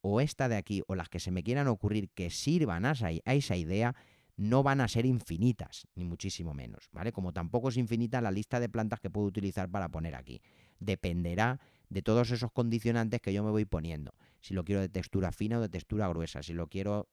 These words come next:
caduco o lo quiero perenne, ¿vale? Bueno, pues todo ello es lo que va a ir configurando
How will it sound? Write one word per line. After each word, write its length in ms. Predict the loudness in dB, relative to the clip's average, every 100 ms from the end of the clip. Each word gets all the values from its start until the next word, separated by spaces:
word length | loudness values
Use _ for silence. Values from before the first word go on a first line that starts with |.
| -4
caduco 460 | 0 0 2 0 0
o 60 |
lo 100 | -2
quiero 240 | 0 0 0
perenne, 520 | -4 -6 -6 -6 -10 _ _ _ _
¿vale? 320 | -6 -4 -4 -8 _ _
Bueno, 200 | -8 -6
pues 180 | -10 -14 _ _ _ _
todo 300 | 4 6 6
ello 400 | 4 4 4 2 _ _ -2
es 80 |
lo 140 | 0 2
que 100 | 2
va 140 | 2
a 80 | 2
ir 160 | 2 2
configurando 1000 | 0 0 0 2 4 4 4 2 2